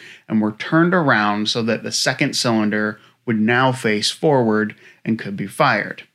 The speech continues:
In eighteen sixty-five, G H Gardner patented a revolver with two percussion cylinders, the forward one containing five shots and the rear one containing six shots.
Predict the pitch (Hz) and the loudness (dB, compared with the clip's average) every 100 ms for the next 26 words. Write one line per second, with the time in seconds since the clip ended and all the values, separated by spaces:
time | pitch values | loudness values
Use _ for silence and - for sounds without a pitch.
0 | _ _ _ _ _ _ _ _ _ - | _ _ _ _ _ _ _ _ _ -2
1 | 113 113 120 107 - 98 - - 170 143 | 0 2 0 -2 -2 -6 -8 -2 2 2
2 | 127 131 - - 127 131 135 120 113 - | 2 0 -6 -8 -4 0 0 -2 -4 -2
3 | 180 185 139 113 127 127 - _ - 127 | 0 2 2 2 0 -4 -20 _ -2 0
4 | 127 127 127 131 127 113 107 113 110 104 | 0 0 0 0 0 2 2 0 -2 -2
5 | 107 - 113 104 113 110 110 107 104 - | -6 -4 -4 -4 -6 -4 -4 -4 -4 -4
6 | 107 107 110 156 165 - - _ - 127 | -2 -2 -2 -4 -6 -8 -20 _ -12 -2
7 | 139 143 143 160 147 135 135 139 151 139 | 2 2 2 0 0 0 2 2 0 0
8 | 123 127 160 131 107 107 - 98 101 - | 0 0 0 0 0 0 -4 -6 -8 -10
9 | - - - 110 113 123 180 147 107 104 | -14 -14 -8 -4 -2 2 2 2 0 0
10 | 113 123 131 98 107 110 - 196 - - | -2 -4 -6 -6 -4 -2 -2 -2 -4 -6
11 | - - - - | -8 -8 -10 -10